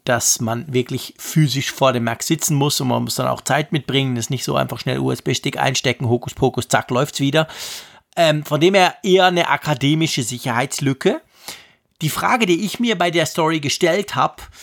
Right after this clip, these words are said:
ist dieser T zwei Chip, so wichtig der ja ist, und man kann ja zum Beispiel auch H zwei sechs vier Videos damit rendern in Final Cut, das ist dann wunderbar schnell, egal wie schnell der Intel-Chip drin ist in deinem Mac oder so.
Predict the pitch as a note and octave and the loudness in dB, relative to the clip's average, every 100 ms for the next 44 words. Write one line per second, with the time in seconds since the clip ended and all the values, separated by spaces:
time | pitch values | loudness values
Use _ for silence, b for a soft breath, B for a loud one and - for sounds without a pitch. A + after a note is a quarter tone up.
0 | B B B _ _ - F#3 F3+ - - | B B B _ _ -2 0 0 -4 -8
1 | _ _ - D3 D3 - D3 - - - | _ _ -6 -2 -2 0 0 0 0 0
2 | - C#3+ - C#3 A2+ D3 - C#3+ - A#2 | 0 -2 -2 -2 -2 -4 -6 -8 -2 0
3 | G#2+ B2 F#3+ - A2 G2+ - A2 - G#2+ | 2 2 2 2 -4 -4 -4 -4 -4 -4
4 | G#2 A2 G#2 - G2 - A2+ G#2 G#2 - | -2 -2 -4 0 0 0 -2 -4 -4 -2
5 | B2+ B2+ A#2+ A#2+ A#2 B2 A2+ - A2+ A2+ | 0 0 2 2 2 -2 -4 -4 -4 -2
6 | A2+ A2+ - A2+ A#2+ - G#2+ - G#2 G2+ | -2 -4 0 0 0 -2 -2 -2 -4 -4
7 | A2+ A2 B2 C#3 A#2+ A#2 - A2+ A2+ A2 | -4 0 2 4 4 2 2 -2 -4 0
8 | B2 C3+ - A#2 A#2 A2 B2 B2+ B2+ A#2 | 2 2 0 -2 -2 -2 -2 -4 -2 -2
9 | A2+ A2+ C3 A#2+ - A2+ A#2 A#2+ A2+ G#2+ | -2 -2 -2 -2 -4 -4 -4 -4 -4 -4
10 | A2 A2 B2+ B2+ B2 A#2+ | -2 -2 -2 -4 -2 -2